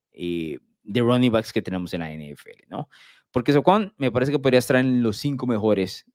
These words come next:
de la liga, ahí tocando con Christian McCaffrey, Derrick Henry, Dalvin Cook, por supuesto Nick Chubb, ¿no? Por ahí se me escapará algún nombre que, que no tengo en este momento, pero esos son como los nombres regularmente. Entonces,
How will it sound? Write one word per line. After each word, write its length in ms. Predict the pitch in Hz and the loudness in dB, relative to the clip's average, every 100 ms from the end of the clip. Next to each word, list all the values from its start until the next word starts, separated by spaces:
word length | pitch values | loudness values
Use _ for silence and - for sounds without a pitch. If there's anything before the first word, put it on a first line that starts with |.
| _ | _
de 180 | 90 90 | -6 -2
la 100 | 92 | 2
liga, 440 | 135 90 67 - | 2 0 -8 -12
ahí 320 | - 76 95 104 | -12 -4 -2 -2
tocando 380 | 101 95 98 | -2 -2 0
con 180 | 92 95 | 0 -2
Christian 320 | - 101 104 | -2 -4 -2
McCaffrey, 880 | 101 - 170 170 147 151 143 143 139 | 0 4 6 4 2 -2 -2 -2 -4
Derrick 340 | 110 90 85 - | -6 -6 -6 0
Henry, 640 | 127 135 123 117 117 113 | 4 4 4 2 2 0
Dalvin 360 | 107 90 87 90 | -2 -4 -4 -10
Cook, 380 | - 143 151 - - _ _ _ _ _ _ | 4 6 6 2 -10 _ _ _ _ _ _
por 120 | 107 | -6
supuesto 240 | 107 101 101 | -4 -2 -2
Nick 200 | 101 - | -2 2
Chubb, 300 | 131 120 - _ | 4 4 0 _
¿no? 240 | 90 92 | -16 -16
Por 160 | - 104 | -8 -4
ahí 80 | 127 | -2
se 100 | 139 | 0
me 60 | |
escapará 400 | 110 - 90 98 | 0 -2 0 0
algún 280 | 98 104 107 | 0 0 0
nombre 320 | 107 110 117 | 2 2 0
que, 220 | 113 87 82 | -2 -6 -6
que 180 | - | -10
no 140 | 85 87 | -8 -8
tengo 220 | 98 98 | -6 -6
en 80 | 98 | -6
este 160 | - | -4
momento, 440 | 110 123 117 120 131 - - _ | -2 0 0 -2 -6 -14 -20 _
pero 140 | 139 | 0
esos 140 | 170 185 | 2 2
son 120 | 190 | 2
como 180 | 175 151 | 2 4
los 160 | 120 | 2
nombres 320 | 117 113 110 | 0 0 -2
regularmente. 580 | 104 90 85 69 71 76 | -4 -6 -8 -10 -14 -18
Entonces, 320 | - 135 139 | -10 -8 -8